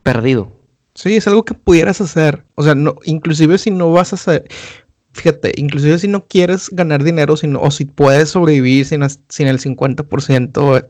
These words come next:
Speaker 2: que te, que no te están pagando, en este caso hipotético,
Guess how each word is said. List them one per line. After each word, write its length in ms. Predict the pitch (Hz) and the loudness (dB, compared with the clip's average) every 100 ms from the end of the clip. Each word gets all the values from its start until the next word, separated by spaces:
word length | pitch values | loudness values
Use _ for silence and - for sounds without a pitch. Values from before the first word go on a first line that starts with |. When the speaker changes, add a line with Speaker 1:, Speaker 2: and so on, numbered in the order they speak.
| - | -6
Speaker 2:
que 100 | - | -6
te, 360 | 143 127 - - | -4 -4 -6 -6
que 80 | 135 | -4
no 120 | 120 | -4
te 80 | 123 | -6
están 260 | - 151 143 | -6 -6 -2
pagando, 460 | 160 139 131 - | 0 2 0 -2
en 80 | 135 | -4
este 220 | 135 147 | -6 -8
caso 240 | 143 143 147 | -4 -4 -4
hipotético, 680 | 147 143 151 151 143 135 | -6 -2 -2 -2 -8 -8